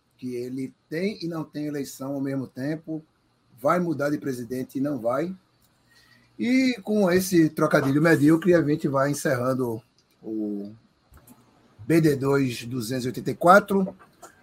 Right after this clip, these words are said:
Mais uma vez, é,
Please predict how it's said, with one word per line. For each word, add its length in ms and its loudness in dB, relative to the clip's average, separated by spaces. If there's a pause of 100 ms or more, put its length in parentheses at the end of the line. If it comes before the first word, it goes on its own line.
(160)
Mais 360 4
uma 180 4
vez, 880 -4 (460)
é, 920 0